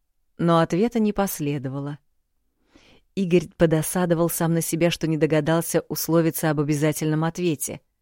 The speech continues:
Сиди теперь, гадай, переслала Витка Дарье или нет.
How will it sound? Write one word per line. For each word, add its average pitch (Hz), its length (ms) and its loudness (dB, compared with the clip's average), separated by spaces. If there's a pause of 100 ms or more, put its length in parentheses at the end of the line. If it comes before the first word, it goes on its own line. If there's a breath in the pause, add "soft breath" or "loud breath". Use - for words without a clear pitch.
(420 soft breath)
Сиди 180 420 -2
теперь, 156 320 -2
гадай, 165 460 2 (360)
переслала 175 600 2
Витка 156 320 0
Дарье 143 340 0
или 170 240 0
нет. 165 360 0